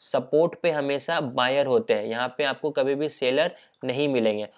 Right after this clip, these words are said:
और रेजिस्टेंस पे हमेशा क्या होते हैं? सेलर होते हैं। रेजिस्टेंस के पास हमेशा सेलर होते हैं और वो सेल करते हैं, वहाँ से प्राइस क्या होता है? नीचे की तरफ जाता है। और सपोर्ट पे हमेशा क्या होते हैं? सपोर्ट पे हमेशा बायर होते हैं, ये बाइंग करेंगे और प्राइस को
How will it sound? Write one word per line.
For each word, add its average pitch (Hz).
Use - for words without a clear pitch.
और 123
रेजिस्टेंस 139
पे -
हमेशा 151
क्या 156
होते 143
हैं? 196
सेलर 151
होते 110
हैं। 101
रेजिस्टेंस 131
के 160
पास 143
हमेशा 139
सेलर 139
होते 135
हैं 143
और 139
वो 160
सेल 139
करते 135
हैं, 143
वहाँ 123
से 123
प्राइस 131
क्या 139
होता 120
है? 110
नीचे 135
की 139
तरफ 139
जाता 113
है। 107
और 110
सपोर्ट 139
पे 151
हमेशा 143
क्या 156
होते 131
हैं? 104
सपोर्ट 131
पे 143
हमेशा 127
बायर 120
होते 117
हैं, 117
ये 117
बाइंग 120
करेंगे 143
और 151
प्राइस 120
को 175